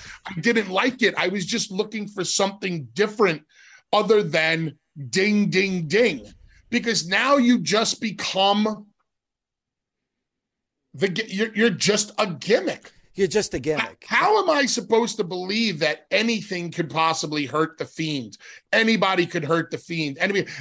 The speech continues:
Speaker 2: and look at the lengths that they tried to, had to go to, to hurt The Fiend, to try to kill The Fiend. It's one of those characters that just, it, it, it, it's so great that sometimes it backs itself and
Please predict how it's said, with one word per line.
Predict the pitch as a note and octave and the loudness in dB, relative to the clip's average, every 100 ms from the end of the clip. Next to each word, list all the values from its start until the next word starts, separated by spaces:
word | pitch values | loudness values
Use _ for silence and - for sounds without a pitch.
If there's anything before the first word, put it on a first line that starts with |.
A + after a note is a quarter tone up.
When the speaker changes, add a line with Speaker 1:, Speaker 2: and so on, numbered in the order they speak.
| - | -4
Speaker 2:
and | G#3+ A3+ | 2 2
look | C#4+ | 2
at | C4 | 2
the | C#4+ | 2
lengths | G#3+ G3+ A3 A3 - | 2 2 0 -2 -4
that | G#3 | -4
they | G#3 G3+ | -2 -4
tried | - G3 G3 F#3 | 0 0 0 0
to, | F3 | -2
had | E3 F3+ | 0 -4
to | E3+ | -8
go | C#3 D#3+ F#3 G3+ | -4 2 4 4
to, | F3+ C#3+ - - - | 0 -2 -6 -20 -4
to | - F#3+ | 2 4
hurt | G3+ G#3 | 4 2
The | G3 | -4
Fiend, | - G3+ F#3+ | -4 -2 0
to | E3+ | -2
try | - F#3 | 0 0
to | D#3 | 0
kill | - G3+ G#3 G3+ | 0 6 6 4
The | D#3 | -2
Fiend. | - E3+ C3 G2+ _ _ - - - | -6 -6 -6 -12 _ _ -20 -8 -6
It's | G3 G3+ | -4 2
one | A#3+ | 2
of | C#4+ | 4
those | C4 G3+ | 4 2
characters | - F#3 G#3 A#3 - F3 - | -2 -2 0 0 0 -2 -2
that | E3 | -4
just, | - F3 - _ _ _ _ _ _ _ | -2 -4 -6 _ _ _ _ _ _ _
it, | F#3+ G3 | 0 2
it, | G3 - _ _ - | -2 -2 _ _ -8
it, | F#3 - | -6 -2
it's | F#3+ F3 | -2 2
so | - - - A#3 C4 B3+ | 2 4 4 6 6 4
great | D#3+ F3+ F#3+ A3 B3 - _ _ _ | 0 0 2 2 0 -6 _ _ _
that | G3 F#3 - | -2 0 0
sometimes | - G#3+ G#3+ G3 G3 G3+ G#3+ F#3 - | 0 0 0 -2 -2 0 -2 -4 -2
it | F3 - _ | -4 -4 _
backs | F#3 F3 F#3+ - | 0 0 0 -2
itself | F#3+ - G3+ F3+ F3 | -2 0 2 2 0
and | E3 D3+ | -4 -6